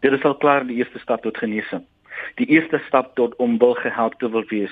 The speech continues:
die eerste stap om te wil verander, die eerste stap om wil 'n verskil te maak. En dit moet ons soms ook begin raak sien.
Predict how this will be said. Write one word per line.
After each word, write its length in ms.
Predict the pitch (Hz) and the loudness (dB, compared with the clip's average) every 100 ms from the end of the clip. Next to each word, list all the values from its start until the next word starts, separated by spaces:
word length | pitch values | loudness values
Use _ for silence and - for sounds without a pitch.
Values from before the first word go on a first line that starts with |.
| - | -4
die 100 | 127 | 2
eerste 280 | 156 156 | 2 2
stap 320 | 147 - 139 - | -4 2 0 2
om 260 | 127 123 117 | -2 0 0
te 160 | 123 | 0
wil 200 | 110 123 | 2 2
verander, 520 | 120 135 131 131 117 - - - | 0 -2 0 0 0 -2 -10 -8
die 120 | 131 | -2
eerste 300 | 156 160 170 - | 0 0 -4 -8
stap 300 | - 151 - - | 0 0 0 -2
om 220 | 135 123 - | -2 -2 -8
wil 320 | 104 101 156 143 | -4 0 2 0
'n 60 | |
verskil 440 | - 120 - 120 110 | -4 -10 -4 -2 -2
te 100 | 104 | -4
maak. 360 | 98 92 87 - - - | -6 -8 -10 -14 -18 -6
En 300 | 123 113 101 - | 0 0 0 2
dit 200 | 190 - | 2 0
moet 200 | 175 147 | -2 0
ons 220 | 123 113 - | 0 -2 -2
soms 180 | 120 - 110 - - _ _ _ | -2 2 0 0 -16 _ _ _
ook 240 | 156 - | 0 0
begin 280 | - - 135 | -2 -2 -2
raak 300 | 113 110 107 | 0 0 -2
sien. 320 | - 107 95 | -6 -8 -10